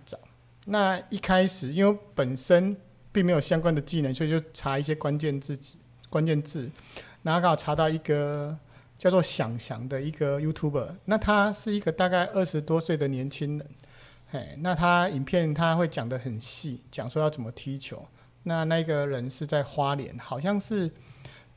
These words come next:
本身可能以前也有足球的经验，哈，可是他也不是一个专业的，的足球训练讲师。可是我觉得他讲的东西是我们可以接受，而且他有讲说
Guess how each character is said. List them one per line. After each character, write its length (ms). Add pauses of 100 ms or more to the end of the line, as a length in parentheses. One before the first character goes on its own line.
本 160
身 220
可 100
能 120
以 100
前 180
也 80
有 80
足 200
球 120
的 140
经 280
验， 340
哈， 240
可 80
是 80
他 80
也 80
不 100
是 100
一 60
个 100
专 240
业 140
的， 460 (420)
的 320
足 160
球 160
训 240
练 260 (160)
讲 220
师。 300 (420)
可 120
是 100
我 120
觉 140
得 140
他 140
讲 200
的 60
东 180
西 140
是 100
我 120
们 120
可 140
以 80
接 240
受， 220
而 80
且 160
他 240
有 120
讲 260
说 300